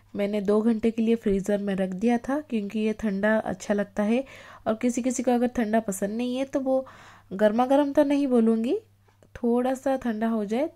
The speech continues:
तो खाएंगे, अच्छा लगेगा। लेकिन मैंने दो घंटे के लिए इसको फ्रीज़र में सेट किया था, सेट होने के लिए छोड़ दिया था। उसको ऐसे ही डैप करेंगे।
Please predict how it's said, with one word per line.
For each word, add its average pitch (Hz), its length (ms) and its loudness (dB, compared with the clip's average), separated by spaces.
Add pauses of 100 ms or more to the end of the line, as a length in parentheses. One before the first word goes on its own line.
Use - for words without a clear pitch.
तो 247 80 -4
खाएंगे, 220 420 -8
अच्छा - 300 -8
लगेगा। 185 480 -8 (680)
लेकिन - 220 -10
मैंने 262 340 -8 (300)
दो 208 240 -2
घंटे 220 280 -4
के 214 160 -8
लिए 240 140 -2
इसको 240 260 -4
फ्रीज़र 214 440 -4
में 214 160 -8
सेट 190 260 -6
किया 190 300 -8
था, 208 260 -8 (400)
सेट 220 260 -4
होने 208 240 -4
के 202 140 -8
लिए 269 120 -4
छोड़ 196 280 -6
दिया 190 280 -8
था। 196 280 -12 (2750)
उसको 202 320 -14
ऐसे 208 220 -10
ही 220 80 -4
डैप 190 340 -8
करेंगे। 196 480 -8